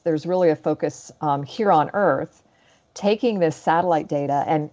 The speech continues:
in, you know, doing the analytics with it, really figuring out how do we process that so we can see these trends or changes and provide feedback to people that can,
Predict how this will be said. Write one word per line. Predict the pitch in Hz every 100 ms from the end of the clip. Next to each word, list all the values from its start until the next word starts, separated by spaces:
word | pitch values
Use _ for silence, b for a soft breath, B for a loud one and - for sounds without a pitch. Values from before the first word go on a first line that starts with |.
| 170
in, | 165 -
you |
know, | 175
doing | 160 175 202 202
the |
analytics | 170 175 160 175 202 -
with | - 127
it, | -
really | 170 196 170
figuring | - 226 208 208 185
out | 180 160
how | 113 143 196
do | 202
we | 196
process | - 170 - - 160
that | - - 143
so | -
we | 175 170
can | - 180 190 185 175
see | - - 175
these | 156 151
trends | - 156 143 147
or | 147
changes | - 147 147 151 139
and | 143 135 139 B B B B B B
provide | 180 156 147
feedback | - 156 143 147
to | -
people | - 147 139
that | - -
can, | - 135 -